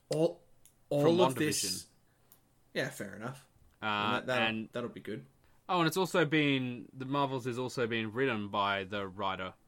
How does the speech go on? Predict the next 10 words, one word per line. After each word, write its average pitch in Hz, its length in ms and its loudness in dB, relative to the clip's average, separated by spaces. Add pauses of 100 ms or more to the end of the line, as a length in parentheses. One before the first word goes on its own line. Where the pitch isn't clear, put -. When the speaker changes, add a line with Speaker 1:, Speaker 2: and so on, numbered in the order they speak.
(200)
Speaker 2:
who, 98 380 -6 (320)
who 104 120 -6
wrote, 98 320 -6 (120)
um, 92 500 -6 (240)
two 120 180 -6
episodes 101 400 -8
of 95 80 -14 (380)
WandaVision. 92 520 -12 (480)
Speaker 1:
Oh, - 200 -6
yeah. 220 160 -6